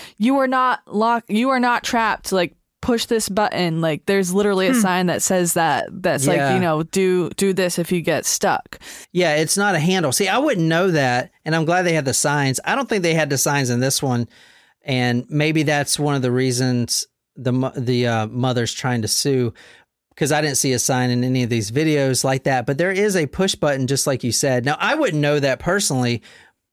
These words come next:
Speaker 1: It
Speaker 3: so
Speaker 1: looks
Speaker 3: I'm
Speaker 1: kinda
Speaker 3: glad I
Speaker 1: like
Speaker 3: know
Speaker 1: a
Speaker 3: now.
Speaker 1: doorknob.
Speaker 3: Yeah, it looks like a doorknob, and, and you'll see this guy who's filming these videos of the scene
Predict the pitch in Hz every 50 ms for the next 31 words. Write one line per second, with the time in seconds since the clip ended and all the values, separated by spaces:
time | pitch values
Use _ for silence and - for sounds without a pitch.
0 | _ _ 233 233 185 156 147 143 156 165 151 302 254 247 233 226 214 131 - 127
1 | 135 196 202 214 214 202 185 165 147 127 113 107 131 254 233 180 156 156 165 170
2 | 202 208 202 - 170 156 160 151 156 160 156 147 135 123 117 117 131 135 143 147
3 | 165 160 175 190 202 185 - - 220 196 185 165 180 170 - - 190 170 156 151
4 | 151 147 139 - - - - - - _ _ _ - 151 151 147 135 - - -
5 | - 180 170 165 156 151 147 143 131 123 123 151 170 165 156 151 147 143 143 143
6 | 143 135 - - - - _ _ _ _ _ _ - 135 135 131 123 113 117 127
7 | - - - - 180 180 175 170 175 175 175 175